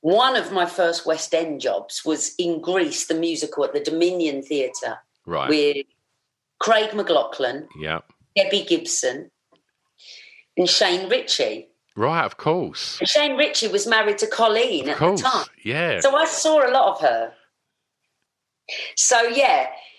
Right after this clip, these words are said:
Speaker 1: And the, the Nolan sisters were massive for me then. Five
Speaker 2: Yeah.
Speaker 1: women all together with the flicks.
Speaker 2: Yeah.
Speaker 1: I mean
Speaker 2: <laughs> It was the hair, wasn't it? The flick.
Speaker 1: Yeah.
Speaker 2: <laughs>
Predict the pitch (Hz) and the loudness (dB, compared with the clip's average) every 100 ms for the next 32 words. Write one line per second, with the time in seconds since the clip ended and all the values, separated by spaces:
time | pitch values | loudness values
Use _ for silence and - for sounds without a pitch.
0 | _ _ _ 220 214 220 214 - - 226 | _ _ _ 2 4 2 -2 -8 -4 0
1 | 240 - 240 269 262 233 233 - 180 220 | 2 4 4 4 2 -2 -6 -6 -2 0
2 | 220 240 - 165 135 - 127 123 123 113 | 2 2 2 -2 -4 -2 -2 -2 -2 -2
3 | 113 117 - - 247 269 262 277 160 - | -2 -6 -16 2 4 4 2 2 0 -2
4 | 208 208 233 240 247 - 127 160 - - | -2 0 0 2 2 0 -2 -2 -2 0
5 | 233 135 - - - 113 120 202 208 208 | 2 2 -2 -10 -2 2 2 2 2 0
6 | 202 190 180 _ _ - - - 349 415 | -4 -12 -20 _ _ -12 -10 -12 -14 -6
7 | 480 190 214 208 214 - 190 170 208 214 | -4 -4 -8 -4 -4 -2 -2 0 2 0
8 | 196 220 165 107 147 160 - 208 202 233 | -2 -4 -4 -6 -6 -8 -4 -2 0 2
9 | 302 359 311 170 113 - - - - | 4 4 4 2 0 -2 -8 -8 -8